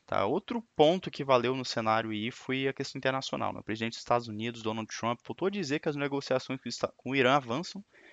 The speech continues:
mas o mercado rea-, reage com cautela, né? A falta de sinais concretos manteve o petróleo em forte alta, é, com o Brent aí próximo a cem dólares o barril, né? Refletido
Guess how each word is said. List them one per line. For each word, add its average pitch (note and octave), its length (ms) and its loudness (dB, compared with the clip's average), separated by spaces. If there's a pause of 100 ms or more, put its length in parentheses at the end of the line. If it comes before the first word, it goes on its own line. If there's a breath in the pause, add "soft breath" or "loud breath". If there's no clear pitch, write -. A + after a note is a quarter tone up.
(200 loud breath)
mas F3 180 2
o G3 40 -4
mercado E3 500 4
rea-, D#3 280 4
reage C#3 260 2
com C#3+ 100 -10
cautela, F2+ 520 -2
né? F#2+ 80 -4
A G#2 40 -4
falta - 280 0
de A#2 100 -12
sinais A2+ 500 0
concretos A#2 600 -2
manteve A2+ 360 -4
o A2 60 -8
petróleo A2 440 -2
em A2+ 40 -10
forte - 420 -2
alta, G#2+ 320 0 (520 loud breath)
é, G2 200 4
com - 140 -2
o A#2+ 80 -2
Brent A2 300 2
aí A2 100 -2
próximo G#2+ 460 0
a G#2+ 240 0
cem G#3+ 180 0
dólares D3 320 6
o D3 60 -6
barril, A#2 320 4
né? - 120 -12
Refletido A2+ 960 -8